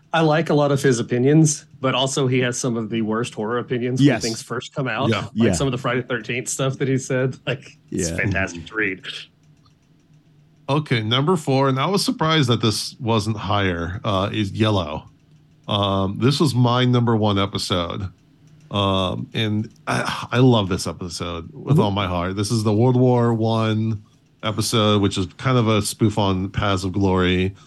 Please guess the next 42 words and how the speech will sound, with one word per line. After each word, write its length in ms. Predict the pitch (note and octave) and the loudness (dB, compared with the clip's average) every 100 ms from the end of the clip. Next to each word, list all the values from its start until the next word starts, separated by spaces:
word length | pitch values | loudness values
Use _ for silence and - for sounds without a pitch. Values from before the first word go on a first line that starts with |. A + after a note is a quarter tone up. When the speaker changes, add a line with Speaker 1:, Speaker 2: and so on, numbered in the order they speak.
| - _ _ | -20 _ _
Speaker 3:
You 200 | G2 F#2+ | -10 -4
got 300 | G2+ F#2 F#2+ | 0 0 -2
a 60 | F#2+ | -6
father 340 | - A2+ A2+ | -4 0 0
and 120 | G#2+ | 0
son 280 | G#2 A2+ G2+ | -2 -2 0
dynamic 600 | A2 G#2+ A2+ A2 A#2 A2+ | 0 0 0 0 0 -2
played 280 | - G#2 G2+ | 0 0 2
by 120 | G#2 | 2
a 60 | G2 | 2
real 200 | G2 G#2 | 2 2
life 240 | F#2 F#2+ | 2 0
father 340 | - F#2+ F#2+ G2 | 0 0 2 2
and 140 | F#2 | 0
son. 640 | - F#2+ F#2 F#2 F2+ F2+ - _ - _ - | 0 0 2 2 0 -2 -8 _ -20 _ -4
Um, 320 | G#2 G2 G2+ | 0 0 2
and 100 | B2+ | 4
you 120 | C#3+ | 4
can, 300 | D3 D3+ D3+ D3 | 4 2 2 0
the 160 | D#3+ D#3+ | 0 2
acting 340 | C3+ C3 C#3+ | -2 2 4
is 160 | B2 - | 4 2
so 240 | - B2 | 0 2
good 160 | A2+ G#2+ | 2 2
in 100 | G#2 | 2
this. 360 | G#2 G2+ - A#2+ | 2 2 0 0
You 80 | |
can 100 | B2 | 2
just, 260 | C3+ A2+ - _ _ _ _ _ - | 2 0 -4 _ _ _ _ _ 0
you 100 | D#3+ | 4
can 120 | F#3+ | 4
tell, 400 | A#2 C3+ C#3 C#3+ | 4 2 2 0
I 80 | A#2 | -2
don't 120 | C#3 | 0
think 120 | D#3 B2+ | 0 0
they're 100 | A2+ | 0
really 300 | A2+ A2+ F#2+ | 2 0 0
acting 340 | F#2 - B2+ | -4 2 4
<laughs> 120 | - | 4
on 260 | F#3+ E3+ D#3 | 2 2 2
some 200 | D3+ C3+ | 2 0
points, 440 | C3+ C#3 D3+ - | 0 0 -2 -8